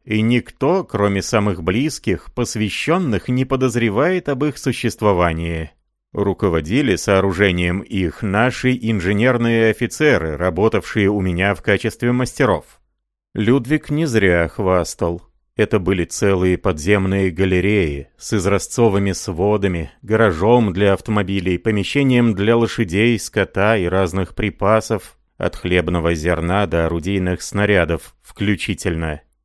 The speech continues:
Желая совсем очаровать гостя, Людвиг прибавил: «А из своего кабинета я могу разговаривать по телефону с Познанью». Братья Кеник побледнели от зависти.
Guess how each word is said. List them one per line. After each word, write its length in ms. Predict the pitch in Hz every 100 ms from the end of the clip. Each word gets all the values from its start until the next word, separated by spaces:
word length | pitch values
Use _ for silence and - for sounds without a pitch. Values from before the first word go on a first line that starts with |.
| _
Желая 480 | 90 85 82 82 78
совсем 580 | - 87 - 120 127 117
очаровать 560 | 80 104 90 82 80
гостя, 460 | 85 90 76 - 82
Людвиг 480 | 76 107 107 110 -
прибавил: 680 | 123 117 104 73 71 - - _ _ -
«А 120 | 101
из 220 | 104 104
своего 560 | - 98 95 85 80 131
кабинета 640 | - 123 123 104 135 185
я 220 | 156 107 110
могу 320 | 107 92 151
разговаривать 840 | 165 95 107 101 151 160 139 -
по 140 | - 127
телефону 640 | 131 107 95 135 160 143
с 140 | -
Познанью». 840 | - 123 175 185 110 87 80 80 - _ _ _ _
Братья 580 | 92 85 101 135 123 113
Кеник 540 | - 113 160 147 -
побледнели 800 | - 127 120 127 101 107 98 76
от 180 | 78 78
зависти. 640 | 73 85 71 - - 78